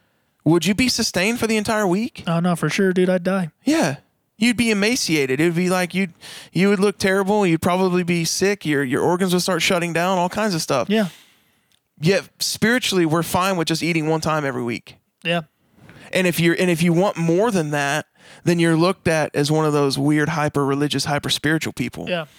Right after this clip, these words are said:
Speaker 1: And it's like, "Bro, I'm, like, I'm starving to death over here
Speaker 2: Yep.
Speaker 1: because I've been told my entire life that pastor knows everything. I don't need to know anything."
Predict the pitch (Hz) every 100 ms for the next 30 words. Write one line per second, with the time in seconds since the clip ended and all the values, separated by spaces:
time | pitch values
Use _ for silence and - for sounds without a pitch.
0 | - - _ 185 190 196 147 - 269 330
1 | 302 180 190 165 180 185 - - - -
2 | - _ _ _ _ 185 180 - - -
3 | 277 311 294 170 - 220 359 220 185 170
4 | - 220 185 226 - 175 185 _ _ -
5 | - - 202 196 202 196 190 240 262 262
6 | 220 208 220 202 196 262 277 147 - 190
7 | 226 - 196 214 202 214 190 180 165 165
8 | 170 170 156 156 165 135 127 117 98